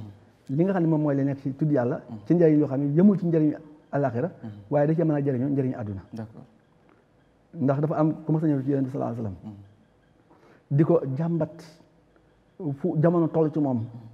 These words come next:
Speaker 1: mu dis ci moom lool, mu mel ni daal ak ñàkk sonal na ko. Ba mu waxee loolu, Yonent bi sallallahu alayhi wa sallam ni ko, "Waa yow, ana foo nekk ak lii fi nekk?" Mooy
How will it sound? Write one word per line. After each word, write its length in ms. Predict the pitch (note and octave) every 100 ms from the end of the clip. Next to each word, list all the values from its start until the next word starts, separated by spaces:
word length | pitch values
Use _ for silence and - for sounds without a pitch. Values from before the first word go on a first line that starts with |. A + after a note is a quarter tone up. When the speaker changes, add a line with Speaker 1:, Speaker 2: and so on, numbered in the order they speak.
| _ _ -
Speaker 1:
mu 180 | C#3+ E3
dis 140 | E3 D#3+
ci 60 |
moom 320 | D#3+ D3+ C#3+ C#3
lool, 480 | D3 E3+ F#3 G3 G#3 - - - _ _
mu 80 | D3+
mel 100 | E3+
ni 60 | D3+
daal 160 | D3+ F3+ - - -
ak 100 | D#3
ñàkk 280 | D3+ D#3 - - - - -
sonal 220 | E3 C#3
na 60 | A2+
ko. 80 | - - - A2 - _ _ _ _ _ _ -
Ba 60 | G3
mu 40 |
waxee 200 | G#3 G#3
loolu, 260 | E3+ C3+ - - - - _ _ _ _ _ -
Yonent 200 | F3 F#3+
bi 40 |
sallallahu 180 | F3 D#3
alayhi 60 |
wa 60 | C#3+
sallam 100 | C3+
ni 80 | C#3+
ko, 120 | A#2 G#2 - - - _ _ -
"Waa 120 | D3
yow, 160 | D3+ B2 G#2 - - _ _ _ _ _
ana 180 | E3 E3+
foo 220 | E3 F3+
nekk 260 | E3 C#3 - - - _ _ _ _ _ _ _ _ _ _ _ _ _ _ _ _ _
ak 100 | D3+
lii 320 | C#3 C#3+ E3+
fi 100 | D#3+
nekk?" 200 | C#3 B2 - -
Mooy 240 | C3+ C#3+